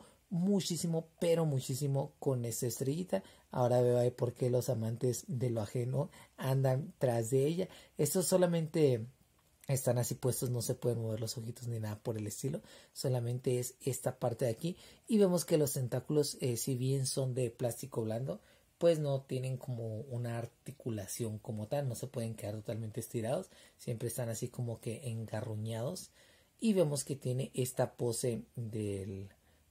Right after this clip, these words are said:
de lo que son los tentáculos, no se pueden mover demasiado. Ahorita vamos a ver ahí qué tal se ve puesto en la figura.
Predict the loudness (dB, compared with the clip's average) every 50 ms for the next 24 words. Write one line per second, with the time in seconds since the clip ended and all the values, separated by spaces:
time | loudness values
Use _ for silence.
0 | _ -8 -6 -4 -2 -2 -2 -4 -4 -4 -4 -2 -2 -2 -2 -2 -2 -2 -2 -2
1 | -2 -4 -4 -6 -6 -2 -2 -4 -2 -2 -2 -2 -2 -2 -2 -4 -4 -4 -4 -4
2 | -2 0 0 0 0 0 -2 -4 -2 -2 -2 -2 -2 -6 -10 -10 -6 -4 -4 -4
3 | -4 -6 -8 -10 -6 -4 -2 0 0 -2 -2 -4 -8 -14 -20 -20 _ _ -2 -2
4 | -2 0 -2 -2 -2 -2 -2 -2 -2 -2 0 0 0 0 -2 -4 -8 -16 -20 _
5 | _ _ -4 -4 -4 -2 0 2 2 2 2 0 -4 -2 0 0 2 2 0 0
6 | -2 -4 -2 -2 -2 -2 -2 -2 -2 -4 -4 -6 -10 -20 -20 _ _ _ _ -4
7 | -2 -2 -2 -2 -4 -2 0 0 2 2 0 -2 -4 -4 -2 2 4 6 6 6
8 | 4 2